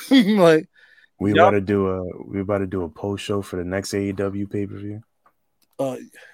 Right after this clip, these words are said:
Speaker 1: yeah, three in the fucking morning. Sure.
Speaker 2: <laughs>
Speaker 1: The day I do a post show for a A E W show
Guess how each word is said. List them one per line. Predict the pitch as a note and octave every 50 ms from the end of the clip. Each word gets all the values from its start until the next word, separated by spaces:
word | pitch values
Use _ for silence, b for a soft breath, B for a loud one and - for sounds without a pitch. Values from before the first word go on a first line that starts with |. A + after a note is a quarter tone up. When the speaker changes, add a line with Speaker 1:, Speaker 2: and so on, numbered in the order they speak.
| B C#3+
Speaker 1:
yeah, | A#2+ A#2+ A#2+ A#2 G#2 - _
three | C3+ C3+ C3 C3+
in | B2+
the | B2+
fucking | - - C3+ B2 - C#3 B2
morning. | B2 B2+ C3+ C#3 D3+ D#3 D#3+ _ _ _
Sure. | - - - - A#2 A2+ A2 G#2 A2 _ _ _ _ b b b b b b b b b b B B
Speaker 2:
<laughs> | B B B B B B _ - - _ B B B B B B B B B _ - - - - - - - - - - _ _ _ _ b b b b b b b b b b b b _ _ _ _ _ _ _ _ _ _ _ _ _ _ _
Speaker 1:
The | B2 B2
day | A2 A#2+ D3 E3+ F3
I | E3 D#3+
do | D3+ D3+ C#3+ B2
a |
post | - - C3 C3 C3 -
show | - C3+ A#2+
for | - - A#2+ G#2 G2+
a | D#2
A | D#2+
E | A2 A#2+ A#2 A2+
W | G2+ A#2 A2+ G#2+ G#2 G#2+ G#2 G2+
show | - - G#2 G2+ G2+ G2+